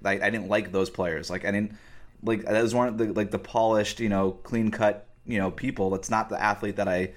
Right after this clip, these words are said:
that I liked. You know, I grew up then rooting for Kevin Garnett and, and Kobe Bryant and stuff. Like, those were, and Stephon Marbury, like, for whatever reason, like, those were always the guys I was drawn to. Um, and so, yeah, I thought Dennis Rodman was awesome. The guy who I didn't care about was Scottie Pippen. I was like, "You're boring.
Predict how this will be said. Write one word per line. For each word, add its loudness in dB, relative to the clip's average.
that 0
I 4
liked. 0
You -2
know, 4
I 6
grew 2
up 0
then 2
rooting 2
for 0
Kevin 0
Garnett 2
and, -4
and 0
Kobe 4
Bryant 2
and 0
stuff. -2
Like, -4
those 2
were, 2
and -2
Stephon 0
Marbury, 2
like, -6
for -16
whatever 0
reason, 2
like, 0
those 4
were 2
always 4
the -2
guys 4
I 4
was 0
drawn 2
to. -2
Um, 2
and 2
so, 2
yeah, 4
I -2
thought 2
Dennis 0
Rodman 2
was -4
awesome. 0
The -8
guy 4
who 4
I 6
didn't 0
care 2
about 0
was -8
Scottie 0
Pippen. -2
I -4
was -6
like, -10
"You're 2
boring. -2